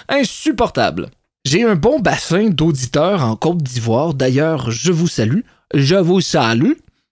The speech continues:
Et bravo pour votre français, à vous, parce que, honnêtement, vous avez une jolie plume. Donc, si c'était mal écrit,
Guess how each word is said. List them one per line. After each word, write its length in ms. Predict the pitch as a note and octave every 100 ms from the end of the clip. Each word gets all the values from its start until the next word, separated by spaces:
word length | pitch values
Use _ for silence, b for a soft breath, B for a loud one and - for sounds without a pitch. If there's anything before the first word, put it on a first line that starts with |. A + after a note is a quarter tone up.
| _ _
Et 140 | D3 F3+
bravo 420 | D3+ F#3 F3 B3+
pour 160 | D#3 C3
votre 200 | - -
français, 440 | C#3+ C3 C#3+ D#3
à 100 | -
vous, 220 | A#2 C3+ A#3
parce 300 | C3+ - -
que, 200 | F3+ F3
honnêtement, 460 | D#3 G#3 - E3+ A3+
vous 160 | C#3+
avez 160 | A2 D#3
une 120 | E3+
jolie 220 | C3+ C3
plume. 340 | B2 G#2+ G#2 G2 _ _ _ _ _ _ -
Donc, 220 | B2 B2
si 220 | - G#3+
c'était 240 | D#3+ C3+ C#3+
mal 320 | D3 D3 B2+
écrit, 460 | B2+ A#2+ B2+ D#3